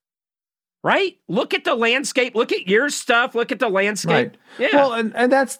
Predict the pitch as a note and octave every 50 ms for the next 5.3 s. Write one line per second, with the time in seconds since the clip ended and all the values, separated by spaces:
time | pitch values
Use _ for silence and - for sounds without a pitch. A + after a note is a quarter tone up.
0 | - - A3 A#3 A3+ - - - G#3 A3 G#3 - C4 B3 B3 G3+ G#3+ G3 G3 -
1 | - F#3 F3+ F#3 F#3 F#3 F#3+ - - - G3+ A3 A3+ - _ _ _ _ _ _
2 | - G3+ G3 G3 G#3+ G#3 - A#3 A3+ G#3 A3 G3+ - F#3 G3 G3+ G3 F#3+ F#3 E3
3 | F3+ E3 C#3+ - G3+ F3 - - D3 C#3 G2+ - - _ _ _ _ - - F#3+
4 | F#3+ F3 A3 F#3+ - G#3+ G3+ E3+ D#3+ C#3+ B2+ A#2 A2+ - B2+ A#2+ B2 D#3+ F3+ E3+
5 | - - - F3+ E3 D#3